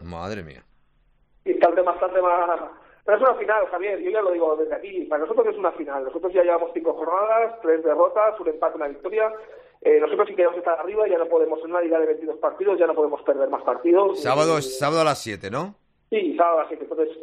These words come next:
Speaker 2: para nosotros es una final, Javier.
Speaker 1: El Básquet Canoa hablaremos con Isidra, el balonmano
Speaker 2: Sí.
Speaker 1: ya lo hablamos el, en la previa del partido del derbi.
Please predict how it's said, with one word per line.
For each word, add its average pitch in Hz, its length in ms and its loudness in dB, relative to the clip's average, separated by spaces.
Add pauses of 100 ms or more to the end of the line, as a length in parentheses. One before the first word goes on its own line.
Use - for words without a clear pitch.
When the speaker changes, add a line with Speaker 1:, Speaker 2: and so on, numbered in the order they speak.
(100)
Speaker 2:
para 156 140 2
nosotros 214 200 0
es 214 60 -2
una 180 100 0
final, 123 360 -8
Javier. 127 300 2 (500)
Speaker 1:
El 104 280 -10
Básquet 117 280 -6
Canoa 120 240 0
hablaremos 117 460 -2
con 95 1300 -8
Isidra, 131 640 -6
el 90 220 -12
balonmano 90 400 -8
Speaker 2:
Sí. 98 60 0
Speaker 1:
ya - 80 2
lo 98 80 2
hablamos 95 400 -8
el, 85 580 -14 (100)
en 85 140 -20
la 82 120 -12
previa 95 220 -8
del 90 120 -8
partido 90 420 -10
del 85 220 -12
derbi. 135 440 -4